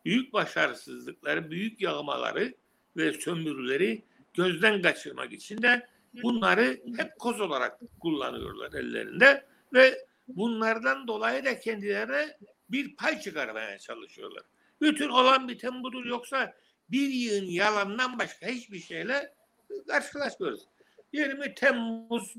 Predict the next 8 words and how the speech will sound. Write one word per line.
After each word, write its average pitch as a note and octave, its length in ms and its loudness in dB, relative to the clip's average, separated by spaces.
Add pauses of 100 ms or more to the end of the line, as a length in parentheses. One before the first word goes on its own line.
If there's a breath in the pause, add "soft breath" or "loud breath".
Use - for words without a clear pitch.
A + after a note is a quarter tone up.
(380)
Kıbrıs'ta G#3 760 2
Türklerin F#3 520 -4
kurtarıldığı C#3+ 720 2
gün C#3+ 260 2
ol-, G#2 180 -4 (240)
imiş A#2 420 0
vesaire D3+ 680 0 (520 loud breath)
ve, B3+ 380 6